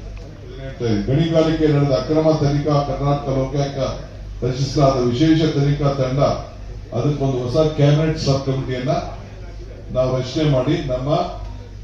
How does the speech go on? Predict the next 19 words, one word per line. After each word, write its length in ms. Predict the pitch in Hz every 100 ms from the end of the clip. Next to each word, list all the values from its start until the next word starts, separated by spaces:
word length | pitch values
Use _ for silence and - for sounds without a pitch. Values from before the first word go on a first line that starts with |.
| - - -
ಆ, 380 | 127 123 123 123
ಲಾ 360 | 120 151 165 165
ಮಿನಿಸ್ಟರ್ 500 | 151 - 143 139 131
ನೇತೃತ್ವದಲ್ಲಿ 760 | 131 - - - 120 123 160 165
ಕೂಡಲೇ 540 | - - 160 165 156
ಅದ್ರ 140 | 135
ಬಗ್ಗೆ 480 | 127 123 120 151 127
ವರದಿಯನ್ನ 380 | 120 135 143 131
ಕೊಡಬೇಕು 520 | - 117 120 117 113
ಅಂತೇಳಿ, 680 | 110 107 113 147 - - - - - - - - 135
ಒಂದು 340 | 151 151 147
ತಿಂಗಳಲ್ಲಿ 440 | 170 170 180 170 156
ವರದಿಯನ್ನ 440 | 143 143 151 143
ಕೊಡಬೇಕು 500 | 131 120 120 117 110
ಅಂತೇಳಿ 440 | 107 110 123 147
ಅವರಿಗೆ 260 | 110 113 131 - - - - - - - - - -
ನಾವು 400 | 120 123 143 151 165 - - - - - - - - - 123
ಮನವಿ 280 | 131 143
ಮಾಡಿದ್ದೇವೆ. 460 | 131 120 107 107 95